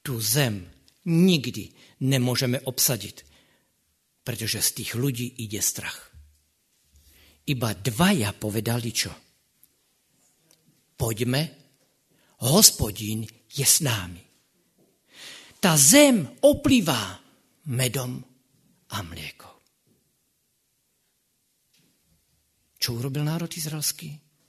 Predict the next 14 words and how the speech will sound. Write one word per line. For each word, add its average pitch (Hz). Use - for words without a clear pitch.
Národ 240
izraelský 202
prišiel 196
a 151
povedal: 143
„Nie. 95
Nikam 262
nejdeme.“ 156
A -
rozišli 110
sa -
do -
stanu 113
spáť. -